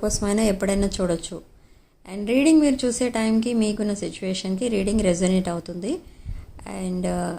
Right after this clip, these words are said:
రెజొనేట్ అయిన పాయింట్స్ మాత్రమే తీసుకోండి, రెజొనేట్ కాని పాయింట్స్ వదిలేయండి. Um, పర్సనల్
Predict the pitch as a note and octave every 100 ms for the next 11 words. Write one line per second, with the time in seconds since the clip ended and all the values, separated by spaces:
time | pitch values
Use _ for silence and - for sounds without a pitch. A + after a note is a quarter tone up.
0 | - _ - F3 F#3+ F#3+ A3+ B3+ A#3+ A#3
1 | A3+ G#3 G#3+ G#3+ G#3 G3 G#3 G#3 G3 G3
2 | - F#3+ F#3+ G3 F#3 F3+ F#3 - F#3 F#3
3 | F#3 F#3 F#3+ F3+ F3+ F#3 F3+ F#3 G3+ -
4 | - - _ _ _ _ - F3+ F3 F3
5 | F3+ - _ _ _ A3 G#3+ A#3+ A#3+